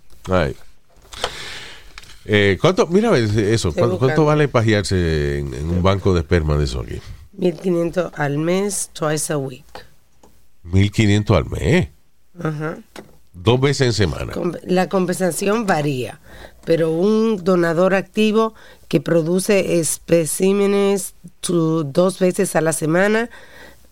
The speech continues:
Speaker 2: puede hacer alrededor de mil quinientos dólares.
Speaker 1: Diablo, so, pajearte dos veces en semana, mil quinientos dólares, eh,
Speaker 2: Al
Speaker 1: ¿cada cuánto tiempo? ¿Al mes?
Speaker 2: Al mes.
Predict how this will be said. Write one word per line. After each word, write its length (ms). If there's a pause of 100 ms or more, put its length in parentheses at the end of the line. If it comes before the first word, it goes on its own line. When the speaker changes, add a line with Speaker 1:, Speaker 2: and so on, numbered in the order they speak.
(120)
Speaker 2:
puede 380
hacer 500
alrededor 640
de 160
mil 360
quinientos 600
dólares. 600
Speaker 1:
Diablo, 500
so, 220
pajearte 480
dos 180
veces 200
en 100
semana, 520 (600)
mil 180
quinientos 500
dólares, 600 (160)
eh, 60
Speaker 2:
Al 140
Speaker 1:
¿cada 220
cuánto 240
tiempo? 220
¿Al 80
mes? 400
Speaker 2:
Al 120
mes. 600